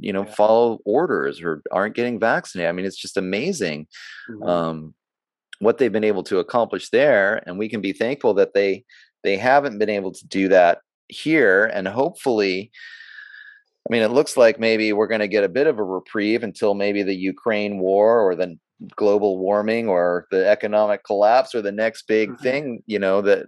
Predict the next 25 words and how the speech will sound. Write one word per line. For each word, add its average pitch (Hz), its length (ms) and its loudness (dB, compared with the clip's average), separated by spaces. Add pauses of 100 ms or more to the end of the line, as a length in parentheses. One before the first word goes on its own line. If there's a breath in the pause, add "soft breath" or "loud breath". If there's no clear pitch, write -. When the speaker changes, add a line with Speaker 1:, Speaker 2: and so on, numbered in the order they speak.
(100)
Speaker 1:
that 98 220 -4
then 98 240 -2
they'll, 98 320 -4
they'll 95 220 0
continue 107 540 -6
this 92 200 -2
totalitarian 95 1000 -2 (200)
tiptoe 82 560 0
as 90 160 -2
we 90 140 -4
describe 107 480 2
it. 82 160 -2 (340)
Speaker 2:
Right. 87 80 -6 (160)
Speaker 1:
Um, 90 200 -6 (140)
but 107 360 4
yeah, 127 300 4 (500 loud breath)
I 104 60 -2
mean, 113 120 0
I 113 80 4
gotta 120 220 4
tell 135 260 0
you, 98 180 4
it 107 60 -2
was 113 180 -4
frightening 113 400 0